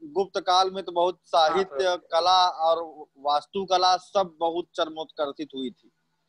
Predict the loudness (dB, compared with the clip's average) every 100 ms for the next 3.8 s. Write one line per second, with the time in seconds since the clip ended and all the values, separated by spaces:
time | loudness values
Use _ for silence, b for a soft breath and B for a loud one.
0 | _ _ _ _ _ -2 0 0 0 -2
1 | -2 -4 -4 -4 -2 -2 -4 _ -8 -4
2 | -2 -2 -4 -8 -12 -6 -6 -6 -4 -4
3 | -2 2 2 2 2 2 0